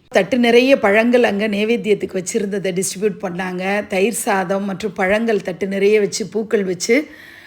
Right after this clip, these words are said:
அழகா கொடுத்தாங்க. விரலி மஞ்சள் மாலை. நான் ஆட்டோல ஏற போற நேரத்துல திரும்ப கூப்பிட்டு இதை கொடுத்தது ரொம்ப மகிழ்ச்சியா இருந்தது. வீட்டுக்கு வந்து உள்ள நுழைஞ்சா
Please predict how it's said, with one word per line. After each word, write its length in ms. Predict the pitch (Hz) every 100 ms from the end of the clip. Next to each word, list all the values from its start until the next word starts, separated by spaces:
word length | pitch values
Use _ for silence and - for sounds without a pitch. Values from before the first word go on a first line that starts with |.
| -
அழகா 360 | 170 180 185 226
கொடுத்தாங்க. 840 | 226 226 - 226 190 185 220 240
விரலி 300 | 185 226 302
மஞ்சள் 360 | 277 233 190 190
மாலை. 440 | 185 190 208 202 - -
நான் 420 | 185 175 196 277
ஆட்டோல 300 | 339 277 214
ஏற 280 | 208 277 269
போற 220 | 247 220
நேரத்துல 460 | 202 240 247 262
திரும்ப 360 | 254 262 320 320
கூப்பிட்டு 340 | - 180 254
இதை 160 | 240 196
கொடுத்தது 460 | 214 202 214 202 226
ரொம்ப 280 | 190 208
மகிழ்ச்சியா 520 | 233 202 190 - 214 202
இருந்தது. 520 | 190 180 180 269 - - _ -
வீட்டுக்கு 720 | 202 220 294 415 - 311 330
வந்து 340 | 311 302 311
உள்ள 280 | 254 269 330
நுழைஞ்சா 520 | 285 269 262 247 330